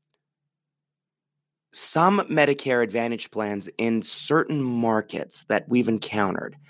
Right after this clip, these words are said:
And so they do exist. Now, they are few and far between, so please keep this in mind.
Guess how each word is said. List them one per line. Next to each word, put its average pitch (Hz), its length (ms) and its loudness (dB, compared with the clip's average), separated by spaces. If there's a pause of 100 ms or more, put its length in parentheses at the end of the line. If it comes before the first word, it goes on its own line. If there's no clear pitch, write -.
(340)
And 113 120 4
so - 140 4
they 120 140 8
do 170 160 8
exist. 110 560 2
Now, 120 140 4
they 120 160 4
are 156 260 4
few 156 520 6
and 123 220 6
far 117 340 6
between, 101 680 -4
so 107 160 -4
please 131 320 0
keep - 240 0
this 107 200 2
in 104 120 -2
mind. 107 400 4